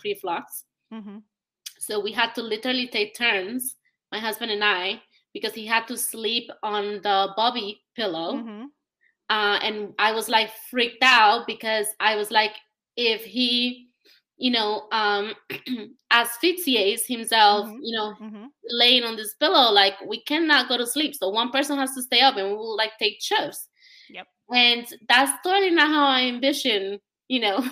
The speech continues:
Speaker 1: <laughs> motherhood and my baby, right?
Speaker 2: Yes.
Speaker 1: So you're a veteran mom, as you share. What is something that you think that,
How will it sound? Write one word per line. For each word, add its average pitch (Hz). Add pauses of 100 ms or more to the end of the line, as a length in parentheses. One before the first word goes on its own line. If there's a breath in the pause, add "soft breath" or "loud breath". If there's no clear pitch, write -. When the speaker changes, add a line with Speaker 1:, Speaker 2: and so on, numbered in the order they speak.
(200)
Speaker 1:
<laughs> 381
motherhood 254
and 240
my 226
baby, 214 (360 soft breath)
right? 233
Speaker 2:
Yes. 311 (640 loud breath)
Speaker 1:
So 277 (580)
you're 277
a 302
veteran 247
mom, 190
as 208
you 220
share. 202 (1120)
What 247 (120)
is 339
something 269
that 214 (100)
you 226 (100)
think 220 (1080)
that, 196